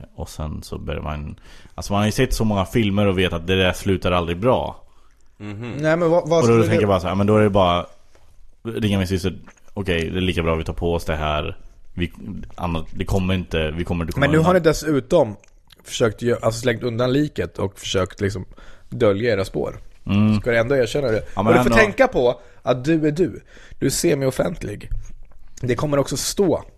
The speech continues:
Speaker 3: Förstår du?
Speaker 1: Mm.
Speaker 3: Och du är väldigt mån om vad folk tycker och tänker om dig.
Speaker 1: Mm.
Speaker 3: Och d-, d-, din nyanserade bild kommer inte ut av att du är så här erkänd, utan det är det, de gjorde det
Speaker 1: Det,
Speaker 3: här
Speaker 1: ja, men
Speaker 3: och sen så försökte de dölja, du vet, de la
Speaker 1: Ja.
Speaker 3: in d-, vad nu man skulle göra.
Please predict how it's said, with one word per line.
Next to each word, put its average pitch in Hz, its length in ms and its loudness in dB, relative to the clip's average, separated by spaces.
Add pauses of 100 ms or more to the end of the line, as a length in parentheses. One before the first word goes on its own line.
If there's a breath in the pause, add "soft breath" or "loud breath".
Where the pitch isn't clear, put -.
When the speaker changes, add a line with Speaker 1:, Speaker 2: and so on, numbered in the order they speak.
(480)
Speaker 3:
Förstår 113 300 0
du? 95 120 -4 (220)
Speaker 1:
Mm. 107 180 -2
Speaker 3:
Och 123 120 2
du 160 220 6
är 160 40 4
väldigt 143 240 2
mån 139 220 -4
om 120 60 -2
vad 117 120 0
folk 117 160 0
tycker 120 180 0
och 113 80 0
tänker 151 320 -2
om - 100 -8
dig. - 180 -10
Speaker 1:
Mm. 95 440 0
Speaker 3:
Och 131 120 2
d-, 139 160 -2
d-, 143 160 -2
din 170 280 0
nyanserade 117 600 2
bild 104 240 0
kommer 101 220 -2
inte 95 200 -2
ut 95 360 0
av 92 100 0
att 90 120 -2
du 101 120 -6
är 90 40 -6
så 98 80 -6
här 92 100 -4
erkänd, 90 320 -2
utan 104 280 0
det 135 80 4
är 131 100 6
det, 123 120 6
de 131 300 0
gjorde 139 220 4
det 117 100 4
Speaker 1:
Det, - 60 4
Speaker 3:
här 147 280 4
Speaker 1:
ja, 90 200 0
men 87 240 -2
Speaker 3:
och 139 100 6
sen 143 200 4
så 143 140 0
försökte 127 400 0
de 113 220 0
dölja, 120 360 4
du 123 80 -4
vet, 120 100 2
de 117 180 -2
la 123 140 4
Speaker 1:
Ja. - 180 0
Speaker 3:
in 127 80 -6
d-, 123 120 -2
vad 117 360 2
nu 113 140 -4
man 110 220 -4
skulle 107 220 -2
göra. 98 300 2